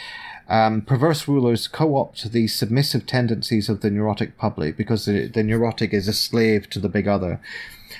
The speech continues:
ensure their active participation in their own subordination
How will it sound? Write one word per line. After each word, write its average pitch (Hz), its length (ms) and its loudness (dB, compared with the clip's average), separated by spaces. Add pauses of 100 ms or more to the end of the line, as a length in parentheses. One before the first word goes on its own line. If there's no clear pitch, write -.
(100)
ensure 139 720 4
their 123 160 2
active 117 440 0
participation 113 1000 0
in 110 460 2
their 110 220 2
own 123 300 2
subordination 107 1000 0